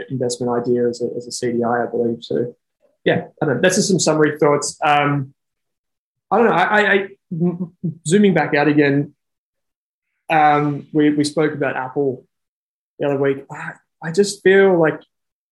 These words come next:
well, we've been looking at some payment companies here in Australia, and I've been watching PayPal's results.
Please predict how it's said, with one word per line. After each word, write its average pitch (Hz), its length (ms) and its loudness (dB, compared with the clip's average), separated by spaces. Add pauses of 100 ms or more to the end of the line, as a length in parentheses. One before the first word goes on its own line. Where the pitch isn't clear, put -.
(420)
well, 151 220 -2
we've 170 120 0
been 170 120 -4
looking 160 200 -2
at - 60 -8
some 135 160 -10
payment 143 300 -6
companies 143 380 -6
here 147 140 -2
in 131 60 -2
Australia, 143 640 2
and 123 200 -4
I've - 100 -10
been 139 120 -2
watching 139 280 -6
PayPal's 139 440 0
results. 127 480 -2